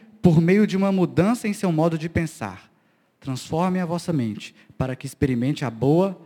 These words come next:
agradável e perfeita vontade de Deus." Senhor Deus, muito obrigado, Deus,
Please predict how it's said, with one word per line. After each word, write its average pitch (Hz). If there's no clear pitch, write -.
agradável 131
e 139
perfeita 135
vontade 127
de 117
Deus." 92
Senhor 135
Deus, 143
muito 165
obrigado, 117
Deus, -